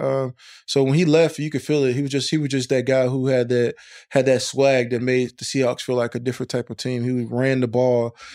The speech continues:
the way that, you know, the old guys ran it, Jim Brown and all those kind of guys, and Walter Payton, you know, they would truck people, and Natron Means and guys like that, like, they would carry the ball and be tough with it. And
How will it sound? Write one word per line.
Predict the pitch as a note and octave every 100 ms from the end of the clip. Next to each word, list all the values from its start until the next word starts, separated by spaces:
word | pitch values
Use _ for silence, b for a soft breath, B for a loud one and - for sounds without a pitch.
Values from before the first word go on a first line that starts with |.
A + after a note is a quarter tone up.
| B B
the | A#2+
way | B2+ C3
that, | B2 A2+
you | - A#2+
know, | A#2
the | A#2
old | B2+ C3 B2+
guys | A2+ G#2+
ran | G#2+ A2+
it, | A2
Jim | G#2+ A#2+
Brown | A2+ A#2+ A#2+ A#2 A2+
and | A2+
all | A2+ A2+
those | A#2+ -
kind | A#2+ A2
of | A2
guys, | A2 A2 A2
and | A2 G#2+ G#2 B B
Walter | A#2+ A#2+ A#2
Payton, | C3+ B2+ A#2+ A#2
you | A#2 A#2
know, | A2+
they | B2
would | A2+
truck | - C3+ B2+
people, | C3 B2 A#2 A2+
and | G#2+ G2+ B B B -
Natron | B2+ B2+ C3+ B2 A#2+
Means | C3+ C3 B2+ A2+
and | A2
guys | A#2+ B2 A#2+
like | A2 G#2+
that, | A#2+ A2
like, | G#2+ G#2
they | A2+
would | A2
carry | - B2+ A#2+
the |
ball | A2+ A#2 A#2 A2+
and | - B2 A2
be | A#2
tough | G#2+ C3 B2
with | A#2 A2+
it. | -
And | A2+ A2